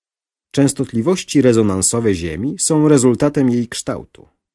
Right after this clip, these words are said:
Odpowiadają one za rytmy biologiczne, takie jak cykl menstruacyjny i rytm okołodobowy,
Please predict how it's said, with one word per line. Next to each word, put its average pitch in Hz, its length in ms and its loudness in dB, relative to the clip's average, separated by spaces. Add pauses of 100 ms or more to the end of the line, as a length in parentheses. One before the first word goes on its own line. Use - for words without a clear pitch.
(580)
Odpowiadają 127 720 2
one 120 240 2
za 107 180 2
rytmy 131 320 2
biologiczne, 98 760 -2 (220)
takie 131 220 -4
jak 110 220 0
cykl 156 320 0
menstruacyjny 120 920 0
i 110 220 -2
rytm 131 340 2
okołodobowy, 127 880 0